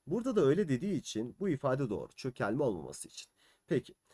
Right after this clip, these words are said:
doyması için en az altı gram X eklenmelidir. Ona da bakalım.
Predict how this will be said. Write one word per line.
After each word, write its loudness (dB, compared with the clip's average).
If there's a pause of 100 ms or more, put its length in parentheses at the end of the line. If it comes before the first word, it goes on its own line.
(300)
doyması 4
için -2
en 0
az 2
altı 0
gram 2
X -4
eklenmelidir. -6
Ona 0
da 0
bakalım. -12